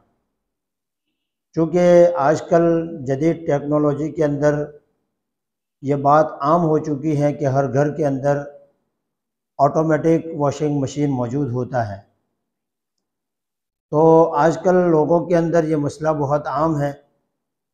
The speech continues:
कि क्या ऑटोमेटिक मशीन के अंदर पाक और नापाक कपड़ों को साथ में धो सकते हैं या नहीं, और इसकी वजह से क्या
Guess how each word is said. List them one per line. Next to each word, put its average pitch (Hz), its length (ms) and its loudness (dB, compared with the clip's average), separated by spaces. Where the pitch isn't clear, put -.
कि 151 120 0
क्या 165 300 6
ऑटोमेटिक 156 680 2
मशीन 156 400 -4
के 165 80 -6
अंदर 147 260 -2
पाक 147 340 2
और 143 140 0
नापाक 135 600 -2
कपड़ों 139 300 -6
को 143 140 -6
साथ 131 360 -6
में 135 140 -6
धो 123 180 -6
सकते 147 320 -8
हैं 151 80 2
या 135 140 0
नहीं, 117 260 -10
और 151 180 2
इसकी 170 300 -2
वजह 147 280 0
से 156 200 -2
क्या 151 220 2